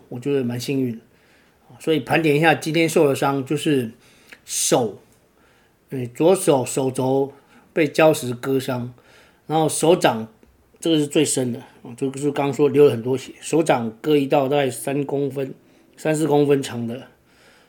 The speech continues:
然后背后呢，防寒衣刮破了，留-，也，也留下一个猫抓的伤口，板子呢，喷掉了一根尾舵。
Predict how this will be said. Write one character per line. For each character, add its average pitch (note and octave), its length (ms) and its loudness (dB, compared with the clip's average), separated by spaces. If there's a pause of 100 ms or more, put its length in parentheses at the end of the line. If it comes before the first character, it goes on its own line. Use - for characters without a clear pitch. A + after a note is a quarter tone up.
(340)
然 C3 160 -12
后 B2+ 460 -6 (100)
背 F3 200 4
后 D#3 200 6
呢， B2 280 -6 (280)
防 C3+ 200 -10
寒 C#3 200 -2
衣 D3 200 -2
刮 D3 260 0
破 C3+ 280 -4
了， - 100 -20 (640)
留-， D#3 300 0
也， C#3 180 -2 (140)
也 D3+ 160 2
留 D3 160 6
下 E3 200 10
一 C#3+ 80 6
个 C3+ 160 2
猫 D#3 240 2
抓 D3 220 2
的 C#3 100 0
伤 C#3 320 -4
口， - 260 -12 (640)
板 C#3 180 0
子 C#3+ 200 0
呢， C3+ 240 -2 (480)
喷 D#3+ 180 2
掉 D3+ 200 4
了 B2+ 160 -6
一 D#3 80 -8
根 C#3 300 0 (100)
尾 A#2+ 160 -8
舵。 A#2+ 240 -4